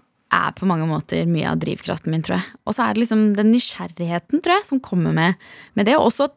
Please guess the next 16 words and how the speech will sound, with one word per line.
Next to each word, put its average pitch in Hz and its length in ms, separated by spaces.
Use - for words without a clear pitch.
jeg 330 140
har 233 100
vært - 220
god 214 160
på 247 100
skolen 190 240
opp 160 140
igjennom, 226 180
så - 140
jeg - 20
kan, - 260
har 240 300
utrolig 226 320
mye 233 160
sånn 254 240
basekunnskap. 190 880